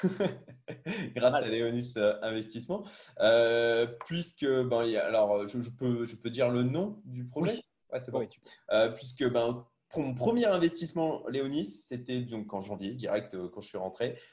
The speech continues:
Speaker 1: euh, dans Simplecast. Alors, moi-même, pour faire du podcast et pour en écouter, en consommer de manière régulière et avoir plein de gens autour de moi qui se mettent à en consommer de plus en plus,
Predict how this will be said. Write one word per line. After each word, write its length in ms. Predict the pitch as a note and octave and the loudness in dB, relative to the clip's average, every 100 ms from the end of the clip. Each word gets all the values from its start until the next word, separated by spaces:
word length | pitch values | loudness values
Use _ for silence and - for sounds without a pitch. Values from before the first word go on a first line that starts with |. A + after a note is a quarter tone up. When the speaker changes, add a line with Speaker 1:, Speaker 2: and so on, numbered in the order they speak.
| _ | _
Speaker 1:
euh, 120 | G2 G#2+ | -2 0
dans 100 | A#2 | 0
Simplecast. 800 | F#3 F3+ D#3+ C#3+ D3 - - _ - | -2 -2 -2 0 0 0 -14 _ -2
Alors, 360 | G2 F#2+ - _ | -2 -2 -12 _
moi-même, 520 | - A2+ A#2 B2 G#2+ - | -8 -4 0 0 0 -6
pour 220 | A#2 - | -10 -8
faire 200 | A#2 G#2 | -6 -6
du 100 | G#2+ | -6
podcast 600 | G#2+ G#2 - A2+ A2+ - | -8 -6 0 0 0 -4
et 80 | G2 | -10
pour 300 | - B2 A#2 | -6 -2 -2
en 120 | G2 | -2
écouter, 480 | G2+ G2+ B2 A#2+ A2+ | -4 -8 -4 -2 -2
en 100 | F#2 | -4
consommer 520 | A#2+ A2+ A2 G#2+ A2+ | -10 -12 -8 -6 -4
de 80 | G2 | -4
manière 240 | G2 G2 | -4 -6
régulière 320 | G#2 G2+ A2 | -8 -6 -4
et 100 | F#2 | -4
avoir 220 | F#2 F2+ | -4 -8
plein 180 | - B2+ | -6 -4
de 60 | C3+ | -2
gens 160 | C3+ | -4
autour 120 | B2+ A#2+ | -6 -4
de 60 | |
moi 160 | A#2+ B2 | -2 -2
qui 120 | B2 | -4
se 120 | - | -8
mettent 200 | G2 A2 | -8 -6
à 40 | A2 | -8
en 60 | |
consommer 320 | G#2+ G#2 G#2+ | -10 -12 -10
de 60 | G#2 | -10
plus 100 | G#2+ | -10
en 80 | G#2+ | -8
plus, 240 | B2 B2 | -8 -8